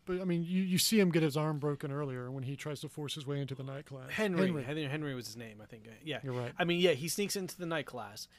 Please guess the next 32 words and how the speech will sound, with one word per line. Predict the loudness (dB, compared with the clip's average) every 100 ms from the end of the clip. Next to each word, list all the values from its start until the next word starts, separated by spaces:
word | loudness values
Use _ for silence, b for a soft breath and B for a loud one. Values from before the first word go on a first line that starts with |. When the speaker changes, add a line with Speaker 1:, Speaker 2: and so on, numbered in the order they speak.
| -8
Speaker 2:
Sensei | -2 0 0
breaks | 0 0
his | -2
arm | -2 -2
and | -4
says, | -6
"Don't | -4 -4
ever | -4 -8
come | -12 -12
back." | -14 -18 B B
So | -2
it's | 2
already | 4 4 4
like | 2 -2 -6 -8
Sensei | -4 -2 -2 0
doesn't | 0 0 -2 -6
want | -4
him | -4 -4
there | -4 -2 -2
because | -4 -8 -6 -6 -6
he's | -6
already | -6 -8
pushed | -8 -6 -6
the | -6
bounds. | -6 -6 -8
So | -10
it's | -10
like | -6
Sensei | -6 -4 -2
doesn't | -2 -2
want | -4 -4 -6
him, | -8